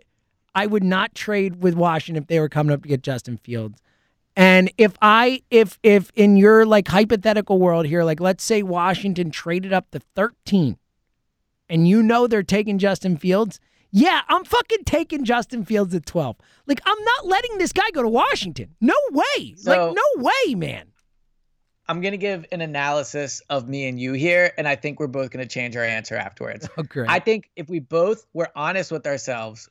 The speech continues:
Speaker 2: we would be more worried about Washington having Justin Fields than we would be if they had Jalen Hurts.
Speaker 1: Yeah. You're right, man.
Speaker 2: And maybe, maybe that's the answer right
Speaker 1: You're,
Speaker 2: there.
Speaker 1: you know what? We're, I'm back to, I'm, I'm going back a question.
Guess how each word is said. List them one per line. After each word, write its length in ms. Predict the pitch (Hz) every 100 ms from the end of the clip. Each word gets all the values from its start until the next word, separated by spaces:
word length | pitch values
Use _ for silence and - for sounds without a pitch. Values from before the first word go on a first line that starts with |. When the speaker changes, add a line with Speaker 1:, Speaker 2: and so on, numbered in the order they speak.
| -
Speaker 2:
we 160 | 143
would 180 | 175 190
be 160 | 147 160
more 380 | 139 139 170 175
worried 500 | 156 147 127 123 -
about 280 | 120 117 120
Washington 580 | 120 123 131 151 147
having 240 | 135 135 123
Justin 340 | 131 120 127
Fields 360 | 107 123 113 110
than 100 | 123
we 80 | 123
would 240 | 120 120
be 120 | 120
if 100 | 117
they 80 | 113
had 200 | 110 110
Jalen 300 | 113 110 113
Hurts. 380 | 113 117 - - _ _ _ _ _ _ _ _ _ _ _
Speaker 1:
Yeah. 380 | 170 226 302 214 _ _ _ _ _ _ _ _
You're 220 | 160 185 185
right, 340 | 254 302 -
man. 320 | 175 175 190 -
Speaker 2:
And 100 | 160
maybe, 340 | 170 180 165
maybe 260 | 151 165 185
that's 300 | 165 170 -
the 160 | 160 147
answer 280 | 156 139
right 120 | 123 202
Speaker 1:
You're, 180 | 226
Speaker 2:
there. 140 | 233 254
Speaker 1:
you 120 | 247
know 100 | 269
what? 240 | 269 277 277
We're, 200 | 233 247 - 240
I'm 220 | 269 285
back 380 | 247 233 240 -
to, 180 | 233 214
I'm, 200 | 214 240 -
I'm 240 | 233 247
going 320 | 247 262 226
back 300 | 190 226 294
a 40 | 277
question. 600 | - 302 302 - 330 269